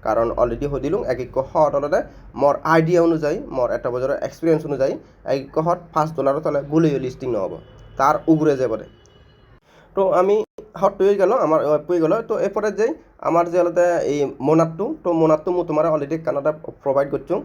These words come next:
এচি তুমি আলাদা ইচ্ছে পর্যন্ত টাইম আগে দেয়, অর্থাৎ ইচ্ছে যদি তুমি এই ইয়ানি ঘুরে ফারা দেয়, তার মানে তুমি আলাদা আর্লি অ্যাক্সেস হিসেবে তুমি আলাদা ইয়ে পেবা, মানে ইয়েটাতে গণ্য হবা।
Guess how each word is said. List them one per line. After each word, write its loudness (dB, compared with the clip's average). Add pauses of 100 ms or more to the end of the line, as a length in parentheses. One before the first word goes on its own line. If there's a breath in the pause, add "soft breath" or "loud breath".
(220 loud breath)
এচি 0
তুমি -2
আলাদা 2 (120)
ইচ্ছে -2
পর্যন্ত 0
টাইম 0
আগে 0
দেয়, -4
অর্থাৎ -4
ইচ্ছে -8
যদি -4
তুমি -2 (100)
এই 0
ইয়ানি 2
ঘুরে -2
ফারা -2
দেয়, 2 (280 loud breath)
তার 2
মানে 2
তুমি -8
আলাদা -2
আর্লি 0
অ্যাক্সেস -4
হিসেবে 0
তুমি -4
আলাদা -2
ইয়ে -2
পেবা, -4 (360 soft breath)
মানে 2
ইয়েটাতে 0
গণ্য 0
হবা। 0